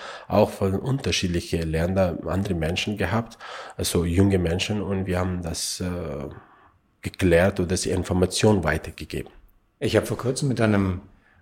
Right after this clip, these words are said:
Speaker 2: Vorsitzenden eines afghanischen Kulturvereins gesprochen, der seit vielen Jahren sich mit diesem Verein um geflüchtete junge Männer unter anderem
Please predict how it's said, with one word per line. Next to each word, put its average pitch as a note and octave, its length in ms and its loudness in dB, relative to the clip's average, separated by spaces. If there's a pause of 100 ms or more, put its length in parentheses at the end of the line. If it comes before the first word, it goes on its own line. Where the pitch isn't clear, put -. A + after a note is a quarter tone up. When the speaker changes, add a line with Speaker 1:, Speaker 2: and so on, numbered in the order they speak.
Speaker 2:
Vorsitzenden A2+ 800 4
eines G2+ 420 0
afghanischen G#2 680 2
Kulturvereins G2+ 840 2
gesprochen, A#2 760 0 (280)
der F#2+ 580 4
seit - 220 -2
vielen A2 320 2
Jahren G2 460 4
sich - 460 -4 (500)
mit A2 260 6
diesem G2+ 220 4
Verein F#2+ 580 2
um G2+ 320 2
geflüchtete G2 840 2 (320)
junge F#2+ 320 8
Männer G2 440 6
unter E2 300 0
anderem A2+ 600 2